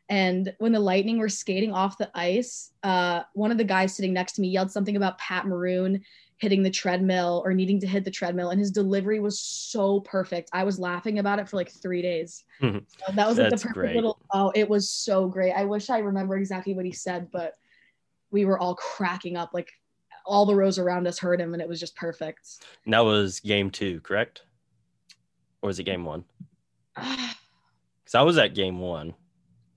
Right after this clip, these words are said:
Speaker 1: I can't remember. It was, I, it was the last game.
Speaker 2: Yeah.
Speaker 1: Wasn't the last game
Speaker 2: No,
Speaker 1: here?
Speaker 2: no, no, no. It was, yeah, it was game five.
Speaker 1: Yep,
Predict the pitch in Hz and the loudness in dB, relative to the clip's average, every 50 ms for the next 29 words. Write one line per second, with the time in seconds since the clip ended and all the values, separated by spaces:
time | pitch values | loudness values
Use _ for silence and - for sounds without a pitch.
0 | _ 240 247 247 - - - - 277 294 294 - - 240 226 220 214 214 202 185 | _ -10 -10 -10 -12 -16 -12 -8 -8 -8 -8 -8 -8 -8 -4 -2 -2 -2 -2 -2
1 | 185 190 196 190 175 175 170 165 165 175 175 175 175 175 185 190 _ _ _ _ | -2 -2 -4 -4 -4 -6 -8 -8 -8 -10 -10 -14 -18 -20 -20 -20 _ _ _ _
2 | _ - - - - _ _ _ _ _ _ - 254 262 294 339 339 311 - - | _ -20 -20 -20 -20 _ _ _ _ _ _ -6 -6 -4 -2 -2 -4 -4 -6 -8
3 | - 247 240 - - 254 339 403 403 415 453 403 285 240 233 277 311 - - - | -4 -4 -4 -4 -2 0 0 0 2 2 2 2 2 2 0 0 -2 -4 -6 -6
4 | 214 196 226 311 285 196 - - 175 190 - _ _ _ _ - 120 117 107 98 | -4 -2 0 0 -2 -4 -6 -8 -12 -18 -20 _ _ _ _ 2 4 6 6 8
5 | 95 92 87 - - _ _ _ _ _ _ _ _ _ _ _ _ _ _ _ | 6 6 4 0 -4 _ _ _ _ _ _ _ _ _ _ _ _ _ _ _
6 | _ _ _ _ _ _ _ _ _ _ _ _ _ _ _ _ _ 233 269 302 | _ _ _ _ _ _ _ _ _ _ _ _ _ _ _ _ _ -2 0 0
7 | 330 415 453 403 311 302 339 339 - - - 339 143 135 135 131 123 120 120 120 | 2 2 0 0 0 0 -2 -4 -4 -4 2 6 6 8 8 10 8 8 8 8
8 | 113 110 104 104 98 95 92 - - - - _ - 123 127 131 123 131 123 120 | 8 8 8 8 6 6 4 0 -6 -20 -12 _ 2 4 4 6 6 8 8 8
9 | 113 113 110 107 98 80 - _ _ _ _ _ _ _ _ _ _ _ _ _ | 8 8 6 4 4 0 -4 _ _ _ _ _ _ _ _ _ _ _ _ _
10 | _ _ _ _ _ _ _ _ _ _ _ _ _ _ _ - 135 131 120 110 | _ _ _ _ _ _ _ _ _ _ _ _ _ _ _ 2 4 6 8 8
11 | 104 104 98 117 120 117 113 101 - 117 104 98 92 - 87 80 71 73 - - | 8 8 8 6 6 6 4 4 4 2 2 2 2 2 2 2 0 -2 -8 -14
12 | _ _ _ _ _ _ _ _ _ - 214 214 202 196 | _ _ _ _ _ _ _ _ _ -2 0 2 2 0